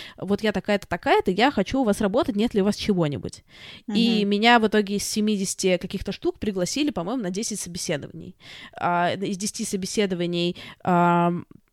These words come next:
Speaker 1: ну, там поменьше, наверное, восемь собеседований, из восьми собеседований меня взяли, эм, шесть, так или иначе, пять-шесть мест, и я выбрала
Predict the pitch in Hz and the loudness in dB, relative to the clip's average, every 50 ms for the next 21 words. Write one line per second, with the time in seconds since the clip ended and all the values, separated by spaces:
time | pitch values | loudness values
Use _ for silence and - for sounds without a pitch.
0 | _ - - - - _ - 254 294 262 - 214 196 - 214 196 180 160 165 - | _ -16 -16 -16 -14 _ 4 6 6 6 6 4 4 4 4 4 4 2 0 -2
1 | - - 175 165 165 170 175 175 180 190 208 220 202 185 175 - - 180 180 - | -6 -6 -6 -6 -4 -4 -4 -4 2 6 6 6 6 4 -2 -4 -2 -2 -2 2
2 | - 330 453 403 349 269 247 226 214 202 190 190 - - 208 - - 180 190 - | 6 6 6 8 6 6 6 4 4 4 4 2 4 2 2 2 2 0 0 0
3 | - 196 190 175 175 165 170 175 175 165 175 180 - - - - - 196 202 190 | 2 2 2 2 2 -2 -2 0 2 0 0 0 -2 -12 -14 -2 2 4 4 6
4 | 190 185 180 180 180 170 196 202 202 190 180 175 175 170 - - - - - - | 6 4 2 2 4 4 6 6 8 8 8 8 6 6 2 -8 -16 -8 -2 0
5 | 180 175 175 180 175 170 - - - - 92 120 - - _ 190 - - - 214 | 2 4 6 4 4 2 0 -8 -12 -10 -10 -10 -10 -6 _ -2 2 6 6 6
6 | 196 190 - - - - 202 - - 185 - - 185 180 180 180 - - - 208 | 6 6 4 -2 -4 -8 -6 -2 -2 -2 0 0 0 0 0 0 -2 2 4 4
7 | 190 - - - 185 - - 233 269 370 427 - - - - - 196 196 226 247 | 4 4 2 0 0 -2 0 4 6 6 6 4 -2 -10 -4 2 4 6 6 6
8 | 226 233 214 220 196 185 185 185 185 | 6 4 4 4 4 6 6 4 2